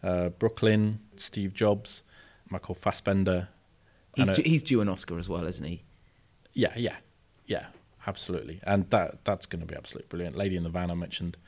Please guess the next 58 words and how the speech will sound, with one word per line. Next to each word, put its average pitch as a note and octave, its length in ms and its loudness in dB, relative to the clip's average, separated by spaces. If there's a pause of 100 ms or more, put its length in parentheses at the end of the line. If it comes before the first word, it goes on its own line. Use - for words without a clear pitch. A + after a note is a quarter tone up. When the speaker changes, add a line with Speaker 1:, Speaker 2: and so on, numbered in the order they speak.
(140)
Speaker 2:
Yeah, D#2+ 100 -6
yeah, D#2 160 -6
Speaker 1:
Uh, - 40 -6
Speaker 2:
my, E2+ 160 -4
Speaker 1:
Maggie F2 340 -6
Speaker 2:
my G2 80 0
Speaker 1:
Smith. G2+ 100 4
Speaker 2:
mum F#2 220 0
can't E2 240 -8
wait E2 160 -8
to - 80 -12
see D2+ 60 -8
Lady D#2 180 -4
in E2 60 -6
the E2+ 60 -4
Van. F#2 120 -2
That's F#2+ 240 2
Alan F2+ 260 0
Bennett, F2 400 -2
isn't E2+ 240 -8
it? E2 140 -6
Speaker 1:
Yeah, F2 120 -2
Speaker 2:
And, E2 320 -6 (220)
Speaker 1:
that's - 140 -12
a - 20 -16
true - 160 -10
story. F2+ 320 -4
Speaker 2:
um, F2 180 -6
directed - 220 -6
by F#2 60 -4
Nicholas D#2+ 260 -6
Hinton, E2 400 -6
Speaker 1:
Yes. F#2 220 -2
Speaker 2:
starring G#2+ 360 6
Maggie F2+ 240 0
Smith. F2 380 -4
And, F#2 260 -2
you A2 60 -4
know, G2+ 200 -2 (380)
any D#3 220 8
performance G2 480 -2
i-, - 40 -8 (420)
involving F2+ 400 -2
Maggie F2 200 -2
Smith, E2+ 400 -6 (140)
uh, F2 140 -10 (100)
is - 220 -8
to - 100 -12
be E2 120 -8
savoured, E2 340 -6
I D2 60 -8
think, - 260 -6
so - 120 -6
I - 140 -6
can't - 240 -10
wait - 160 -10
for - 60 -16
this. - 260 -12